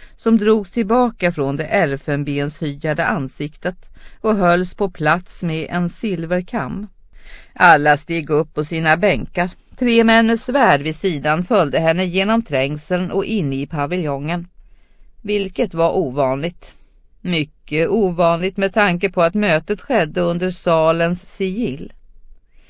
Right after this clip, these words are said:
Romanda ägnade dem emellertid inte mycket uppmärksamhet till en början.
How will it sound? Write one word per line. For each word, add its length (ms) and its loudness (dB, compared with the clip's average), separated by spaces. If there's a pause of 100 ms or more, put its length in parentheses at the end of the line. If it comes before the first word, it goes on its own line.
(360)
Romanda 500 6
ägnade 540 4
dem 260 2
emellertid 580 0
inte 260 0
mycket 380 -2
uppmärksamhet 920 -2
till 240 -2
en 120 0
början. 480 -2